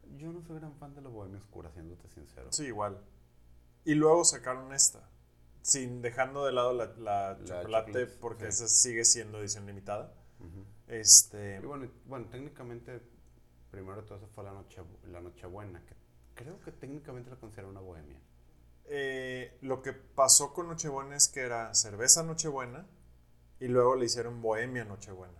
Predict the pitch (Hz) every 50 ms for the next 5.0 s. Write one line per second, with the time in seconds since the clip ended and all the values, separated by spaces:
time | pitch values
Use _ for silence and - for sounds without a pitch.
0 | - 127 127 147 180 - - - - - - - - - - - - - - 110
1 | 104 104 101 104 - 127 123 117 - - 135 131 135 131 131 135 123 123 123 123
2 | 120 117 127 120 120 120 120 120 120 127 120 123 123 127 117 - 107 104 101 101
3 | 104 101 - 117 110 107 107 123 107 101 98 87 87 90 87 101 101 101 104 107
4 | 110 107 104 104 104 - 104 92 85 - 90 87 87 - - 110 107 107 98 104